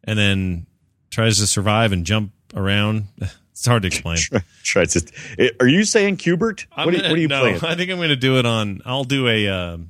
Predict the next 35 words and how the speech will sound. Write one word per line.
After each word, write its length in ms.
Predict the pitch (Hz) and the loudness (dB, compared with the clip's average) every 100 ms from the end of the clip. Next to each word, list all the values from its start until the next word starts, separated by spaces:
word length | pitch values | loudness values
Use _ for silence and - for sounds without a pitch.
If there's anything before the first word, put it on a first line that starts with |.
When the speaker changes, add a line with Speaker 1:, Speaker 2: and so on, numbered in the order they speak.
| _ _ - 95 - | _ _ -18 -12 -8
Speaker 1:
a, 40 | 90 87 | -6 -6
a 40 | 85 95 | -8 -12
Frog 220 | - 90 | -10 -10
Pants 180 | 90 90 | -8 -10
T 120 | - | -8
V 100 | 90 | -8
on 140 | 90 90 | -8 -10
it. 80 | - _ _ _ | -14 _ _ _
Which 240 | - 208 190 | -4 0 0
Speaker 2:
I 20 | |
Speaker 1:
reminds 240 | 190 202 117 | 0 -2 -2
me, 60 | |
Speaker 2:
think 80 | 101 | -2
so. 60 | 139 | -2
Speaker 1:
I 20 | |
totally 300 | - 190 170 | -4 -4 -4
forgot. 400 | 175 180 131 - | -4 -4 -6 -4
I 160 | 165 156 | -2 -2
did 320 | 143 196 160 | 0 -2 -2
play, 560 | - 175 110 101 135 _ _ _ _ _ | -4 2 2 2 -4 _ _ _ _ _
totally 200 | - 381 | -8 -6
forgot 200 | 370 392 370 | -4 -2 -2
about 180 | 117 | -2
this 180 | 92 87 | -4 -8
when 80 | 104 | -6
I 60 | 95 | -6
got 100 | 90 | -6
home. 200 | 87 87 _ _ _ _ | -6 -10 _ _ _ _
So 160 | - 165 | -4 0
the, 140 | 160 | -2
the 320 | 143 151 165 | -2 0 2
open 260 | 175 170 160 | 0 -2 -2
beta 220 | 170 160 | 0 0
for 100 | 147 | -2
Firefall, 760 | 135 170 185 139 110 90 82 | -4 -4 -2 0 0 0 -2